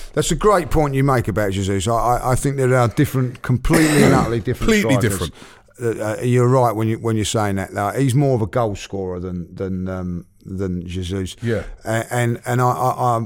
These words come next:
Speaker 1: I'll make you right. I think he's, mm, I think, and I don't mean this any disrespect to Eddie whatsoever, I think Jesus, the centre half that he's playing up on the day before the games,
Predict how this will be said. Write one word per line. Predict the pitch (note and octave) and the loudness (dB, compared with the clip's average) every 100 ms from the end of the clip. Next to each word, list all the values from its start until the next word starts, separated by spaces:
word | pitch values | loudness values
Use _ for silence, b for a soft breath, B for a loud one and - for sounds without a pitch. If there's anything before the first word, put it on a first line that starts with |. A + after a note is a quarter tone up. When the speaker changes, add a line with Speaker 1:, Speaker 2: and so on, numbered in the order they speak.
| - | -4
Speaker 1:
I'll | B2 | -2
make | B2 B2 - | 0 0 0
you | A#2 | 0
right. | A2 - | 0 2
I | B2+ D#3 | 2 2
think | - C3+ B2 | 0 -4 -2
he's, | A#2 A2 - | -2 -4 -6
mm, | B2+ A#2+ B2+ - b b b | -4 -2 -2 -8 b b b
I | C3+ F#3 G3 | 2 4 4
think, | G3 E3+ - B B B | 2 0 -2 B B B
and | - C#3+ | 0 2
I | D3 | 4
don't | E3 D#3+ | 2 2
mean | D3+ D3 | 0 0
this | C#3 | 0
any | D#3 D#3+ D3 | 0 0 0
disrespect | D3 C#3+ C3+ B2 - C3 - | -2 -2 -4 -8 -6 -6 -4
to | C3+ B2+ | 0 0
Eddie | B2 A#2+ A#2 | 0 -2 -4
whatsoever, | C3+ B2+ B2+ - B2 A2+ G#2 F2+ - | -4 -4 -4 -2 -2 0 -2 -4 -6
I | B2 C#3+ D#3 | -2 0 0
think | D3+ C3 - - _ _ _ _ D3 | -4 -6 -8 -18 _ _ _ _ -18
Jesus, | A2+ A#2 A2 B2 B2 G2+ - - b b b _ | -6 -2 -2 0 -2 -4 -10 -12 b b b _
the | F#2+ | -6
centre | - D#3 C3+ | -2 -2 0
half | C3 B2 - | 0 0 -2
that | G#2+ | -10
he's | A2 | -10
playing | - A#2+ A2+ | -6 -4 -4
up | A2 - | -6 -8
on | G#2 G#2+ | -8 -8
the | G2 | -4
day | B2 A2+ | -2 -2
before | G#2 G2+ A2 G2+ | -2 -4 -6 -6
the | G2 | -6
games, | G#2 G2+ G2 | -6 -4 -6